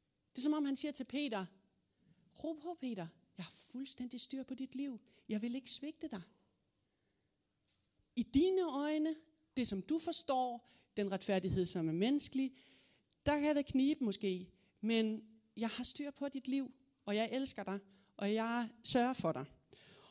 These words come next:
Det Jesus, han vil sige til os, og den måde, han hjælper Peter og os på, det er, at han vil hjælpe os til at forstå, at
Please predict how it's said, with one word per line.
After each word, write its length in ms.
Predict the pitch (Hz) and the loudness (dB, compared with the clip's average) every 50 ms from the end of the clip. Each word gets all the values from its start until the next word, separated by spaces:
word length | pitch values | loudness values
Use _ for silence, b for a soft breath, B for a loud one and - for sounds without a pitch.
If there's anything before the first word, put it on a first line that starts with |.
| B B _ _ _ _ _ _ - | B B _ _ _ _ _ _ 6
Det 140 | 269 269 254 | 6 8 8
Jesus, 300 | 302 311 - 277 247 - | 8 6 6 4 2 2
han 140 | 247 240 | 2 4
vil 80 | 233 240 | 4 4
sige 480 | - - 247 240 240 254 262 269 247 - - _ _ _ _ _ _ _ _ _ _ _ _ | 4 6 6 6 8 6 6 4 2 -2 -10 _ _ _ _ _ _ _ _ _ _ _ _
til 240 | - - 247 240 226 | 2 4 4 4 4
os, 260 | 175 156 156 - - | 2 2 0 -2 -4
og 140 | - 185 180 | -4 -4 -2
den 160 | 214 214 226 | 0 0 0
måde, 140 | 226 233 220 | 2 0 0
han 140 | 202 208 196 | 0 0 0
hjælper 420 | 185 208 214 226 190 - 151 147 143 b b b b b b b _ _ - | 0 0 0 0 -2 -4 -4 -4 -4 b b b b b b b _ _ 4
Peter 360 | - 233 247 226 - 170 160 | 4 4 4 0 -2 -2 -2
og 240 | 156 - 160 - - | 0 -2 -2 0 0
os 180 | 180 196 190 | 0 0 -2
på, 320 | - - - 185 175 - - - | -2 0 0 0 0 0 -2 0
det 200 | 220 214 196 180 | 2 2 4 2
er, 120 | 165 170 | 2 0
at 180 | 175 156 175 160 | 0 -2 -4 -4
han 140 | 165 170 180 | -4 -2 -2
vil 180 | 175 175 175 | -2 -2 0
hjælpe 260 | 170 214 262 285 277 | 2 2 2 2 2
os 100 | 262 247 | -2 -2
til 100 | - - | -2 -4
at 80 | 247 233 | -4 -2
forstå, 420 | - 214 - - 220 220 214 214 - | -4 -2 0 2 2 2 2 0 0
at 260 | - 180 170 - | -2 -2 -2 -4